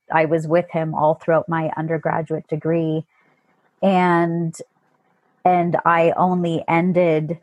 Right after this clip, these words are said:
that relationship when I moved back to Southwestern Ontario and I was around, like, my own family and friends and, you know,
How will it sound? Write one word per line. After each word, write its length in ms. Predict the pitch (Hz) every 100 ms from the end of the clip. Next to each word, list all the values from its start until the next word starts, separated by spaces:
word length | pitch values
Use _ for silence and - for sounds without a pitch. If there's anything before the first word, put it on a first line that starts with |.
| -
that 340 | 156 165 147
relationship 760 | 147 143 151 - 185 160 151 147
when 140 | 151
I 120 | 156
moved 360 | 151 147 147 151
back 300 | 151 147 -
to 100 | 170
Southwestern 640 | - 151 - 147 - 156
Ontario 920 | 151 147 - 180 170 165 143 135 143 143
and 200 | 156 143
I 100 | 139
was 140 | 147
around, 420 | 156 147 139 139
like, 220 | 127 127
my 220 | 156 147 135
own 360 | 143 143 135
family 840 | 135 165 151 147 143 143 131 139 - _ _ _ _
and 240 | 156 165 156
friends 720 | - 170 151 143 147 156 147 -
and, 380 | 151 147 151 156
you 100 | 160
know, 200 | 143